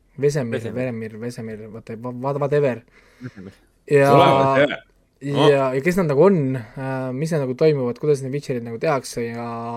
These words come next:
Speaker 1: miks see Ciri veri on oluline siis kogu selle protsessi juures. Nii et, ähm,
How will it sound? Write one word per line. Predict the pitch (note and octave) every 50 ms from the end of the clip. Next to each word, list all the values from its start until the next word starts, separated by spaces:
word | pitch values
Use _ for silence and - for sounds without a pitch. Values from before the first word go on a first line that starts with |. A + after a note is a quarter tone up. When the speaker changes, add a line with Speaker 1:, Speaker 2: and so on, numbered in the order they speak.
| A#2 A#2 A#2
Speaker 1:
miks | A2+ A#2+ A#2+ C3 D3+ D#3 _ - - - - - - _ _ _ _ _ _ _ _ -
see | - - C3
Ciri | A#2 C3+ C#3 C3+ C3 B2 A#2 A2+ A2+ A2+ A2
veri | B2+ C3 B2+ B2 A#2 A2+
on | A2+ A2+
oluline | B2 B2 A#2 A2 G#2 G#2+ G#2+
siis | G2+ G#2 G2+ - - _ _ _ _ _
kogu | _ - A#2 A2 A2
selle | A2 G#2+ G2+
protsessi | - B2 A#2+ - - - -
juures. | A2 - - _ _ _ _ _ _ _ _ - - _ _ _ _ _ _ _ _ _ _ _ _ _ _ _
Nii | - B2+ B2+
et, | B2+ B2 - -
ähm, | D3 C3+ C3+ C3+ C3+ C3+ C3+ C3 C3 B2+ B2+ B2+ B2+ B2 A#2+